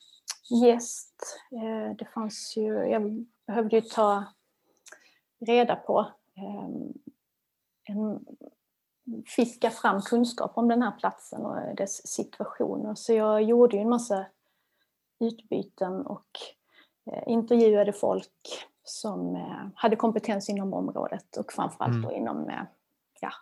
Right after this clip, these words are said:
Speaker 1: eh, naturförhållande, bevarande, inventeringar.
Speaker 2: Ja, ja.
Speaker 1: Ehm, så,
Speaker 2: Låter
Speaker 1: så mycket
Speaker 2: sjukt roligt faktiskt att hålla på
Speaker 1: Ja.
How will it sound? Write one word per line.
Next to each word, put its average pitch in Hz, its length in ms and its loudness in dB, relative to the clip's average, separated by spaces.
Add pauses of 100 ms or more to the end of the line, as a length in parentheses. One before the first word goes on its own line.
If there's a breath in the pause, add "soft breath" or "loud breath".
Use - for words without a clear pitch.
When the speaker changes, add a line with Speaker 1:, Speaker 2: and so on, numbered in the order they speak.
(880)
Speaker 1:
eh, - 580 -12 (280)
naturförhållande, 214 1000 0
bevarande, 214 1040 2 (100)
inventeringar. 226 1120 4 (640 loud breath)
Speaker 2:
Ja, 135 200 4
ja. 123 160 0 (280)
Speaker 1:
Ehm, 220 460 -2 (800)
så, - 160 6
Speaker 2:
Låter 143 120 10
Speaker 1:
så 262 100 8
mycket 240 200 12
Speaker 2:
sjukt 165 300 10
roligt 143 380 8
faktiskt 120 380 4
att 110 60 4
hålla 117 180 12
på 120 60 12
Speaker 1:
Ja. 143 140 8